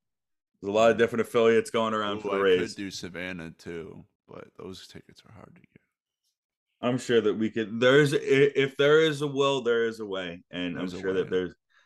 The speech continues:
Speaker 1: yeah, but, uh, I think with that being said, so, like we said, first pitch is going to start. Basically, when I release this pod, first pitch will have already started or will, um, be starting. So,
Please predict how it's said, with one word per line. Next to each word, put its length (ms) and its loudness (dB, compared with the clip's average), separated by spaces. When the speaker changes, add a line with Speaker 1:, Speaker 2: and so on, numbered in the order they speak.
Speaker 1:
yeah, 240 -4
but, 240 0
uh, 220 0
I 100 4
think 160 4
with 80 4
that 160 2
being 180 0
said, 260 0
so, 400 0
like 240 -2
we 120 0
said, 340 0
first 360 -2
pitch 220 -6
is 120 -8
going 320 2
to 60 -2
start. 320 0
Basically, 520 2
when 200 -2
I 80 0
release 400 -4
this 180 -8
pod, 360 -4
first 280 -4
pitch 200 -4
will 160 -2
have 100 -4
already 240 -4
started 360 -4
or 120 -4
will, 360 -4
um, 380 -4
be 380 -2
starting. 640 0
So, 460 0